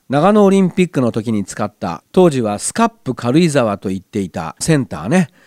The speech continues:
それと、隣町、三代田にあるカーリングホールっていうね、確か四レーンぐらいしかないちっちゃなところなんですけど、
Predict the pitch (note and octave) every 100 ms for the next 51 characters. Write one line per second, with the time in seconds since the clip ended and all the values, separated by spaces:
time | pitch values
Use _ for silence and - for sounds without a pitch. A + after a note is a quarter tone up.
0 | _ - F3 G3 - E3 - - D#3 F3
1 | F3+ D#3 G#2+ - F2+ G#2 C#3 F#3+ A3+ G3
2 | F#3 F3+ F3 D3 E2+ - - E3+ A3 A3+
3 | A3 G3+ D#3+ F#3 F3+ G#2+ F2+ - F2 E2+
4 | D#2+ C#2+ - _ - D3+ - A2+ B2 G3+
5 | A#3 A3 A3 G#3+ G#3+ G3 E3 C3+ - A#2
6 | F#2 - - E3+ C#3+ A#2+ A#2+ A2 G2 F2
7 | E2+ F#2